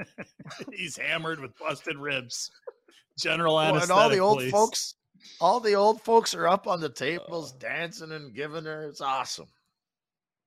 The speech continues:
Speaker 1: Oh, those Bavarians, they know how to drink. It's good stuff.
Speaker 2: Hey, when you, yeah, when you guys come down for a Bills game, I'll take you
Speaker 1: I
Speaker 2: there.
Speaker 1: would love to.
Speaker 2: Show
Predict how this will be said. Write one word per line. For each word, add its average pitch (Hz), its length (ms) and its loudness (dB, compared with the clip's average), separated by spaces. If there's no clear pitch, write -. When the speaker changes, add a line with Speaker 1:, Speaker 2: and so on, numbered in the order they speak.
Speaker 1:
Oh, 107 100 -16
those 113 180 -8
Bavarians, 120 640 -6
they 117 120 -6
know 131 80 -4
how 131 80 -6
to 123 80 -6
drink. 110 440 -10
It's - 140 -16
good 123 180 -8
stuff. 127 220 -4
Speaker 2:
Hey, 208 80 2
when 156 140 -6
you, 160 100 -2
yeah, 151 120 -8
when 131 120 -6
you 143 80 -4
guys 170 240 -4
come 151 220 -4
down 135 240 -2
for 110 160 -4
a 98 40 -4
Bills 143 340 -6
game, 60 240 -16
I'll - 680 -20
take - 280 -14
you - 80 -6
Speaker 1:
I 117 40 -2
Speaker 2:
there. 110 60 -4
Speaker 1:
would 87 160 -16
love 85 280 -16
to. 90 120 -12
Speaker 2:
Show - 60 -20